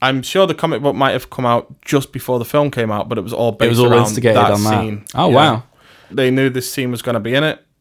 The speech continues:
Speaker 1: and they threw it out there.
Speaker 2: It's a shame in a way, 'cause in the context of that film, it's pretty cool.
Speaker 1: Yes.
Speaker 2: But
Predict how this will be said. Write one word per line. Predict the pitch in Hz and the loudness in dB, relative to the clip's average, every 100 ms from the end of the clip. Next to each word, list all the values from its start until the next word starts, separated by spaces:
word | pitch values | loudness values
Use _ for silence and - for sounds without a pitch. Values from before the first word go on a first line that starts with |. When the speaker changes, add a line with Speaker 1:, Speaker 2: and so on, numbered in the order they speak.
| _ _ | _ _
Speaker 1:
and | 110 107 107 104 | -4 -4 -4 -6
they | 110 104 | -6 -8
threw | - - 117 | -8 -2 0
it | |
out | 123 123 | 0 -2
there. | 120 110 - | -6 -10 -4
Speaker 2:
It's | 170 214 | -2 0
a | |
shame | - 254 294 | 2 4 4
in | 208 | 4
a | |
way, | 220 208 | 4 4
'cause | 156 139 - _ _ _ _ _ - | 2 -2 -4 _ _ _ _ _ -4
in | 131 123 | 0 0
the | |
context | - 139 135 123 85 | 0 0 2 0 -2
of | 110 | 0
that | 113 - | 0 0
film, | 143 147 | 0 0
it's | 110 | 0
pretty | - 147 117 | -2 0 0
cool. | - 165 104 101 _ _ _ | 2 2 2 -2 _ _ _
Speaker 1:
Yes. | - 165 | 2 4
Speaker 2:
But | 127 117 - | 4 4 -2